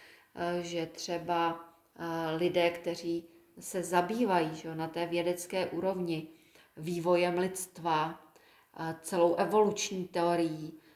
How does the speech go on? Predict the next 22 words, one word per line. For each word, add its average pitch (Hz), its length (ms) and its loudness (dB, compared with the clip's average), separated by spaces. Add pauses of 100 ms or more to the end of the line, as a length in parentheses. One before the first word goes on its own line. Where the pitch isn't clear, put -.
(180)
takže 165 460 0
ze 170 180 0
dne 170 200 0
na 170 140 0
den 175 280 -2
přehodnotí, 175 800 -4
že 180 80 -2
žijou 170 260 0
v 175 60 -2
nějakém 175 440 -2
velkém 175 440 -2
omylu. 170 340 -2
To 170 200 -4
nemůžeme 175 500 -4
očekávat. 160 720 -8 (840)
A 170 80 -2
proto 185 400 2
ona 208 500 0 (960)
říká, 202 720 2 (880)
vy 240 500 4
musíte 196 440 -10
začít. 175 540 -6